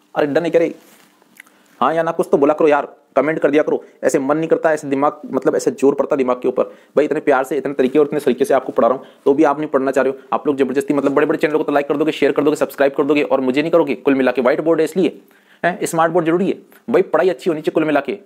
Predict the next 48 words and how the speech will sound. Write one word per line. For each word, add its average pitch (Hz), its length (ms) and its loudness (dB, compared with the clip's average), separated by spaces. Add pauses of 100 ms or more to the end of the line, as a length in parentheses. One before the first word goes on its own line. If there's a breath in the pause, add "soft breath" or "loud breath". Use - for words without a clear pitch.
(200)
बात 151 200 2
ये 175 80 -4
नहीं 202 100 -2
होनी 208 100 -2
चाहिए 202 140 -6
कि 202 60 0
आपके 165 200 0
पास 170 160 -2
smart 160 280 0
board 165 180 4
है 165 60 2
या 156 60 0
नहीं 156 100 -4
है, 127 60 -2
पढ़ाई 135 240 0
कैसी 165 260 -4
है 151 60 4
आपकी, 135 200 -2
ये 135 160 0
देखना 143 240 -2
जरूरी 127 220 0
है। 101 80 -4 (240 loud breath)
तो 151 80 2
उसके 147 180 0
लिए 170 80 4
तो 175 60 2
यार 170 120 4
like 151 180 -2
कर 165 100 0
दो, 180 80 -2
कम 170 120 0
से 170 80 -2
कम 180 120 -2
पढ़ाई 147 180 2
तो 156 100 0
अपन 165 100 -6
अच्छी 165 180 -4
करवा 135 180 2
रहे 160 100 -2
हैं। - 60 -20 (340 soft breath)
बाकी 139 160 -2
तुम 160 160 -2
नहीं 156 140 -2
करो 170 140 0
तो 170 80 0
बात 139 220 0
अलग 165 160 0
है, 160 160 -8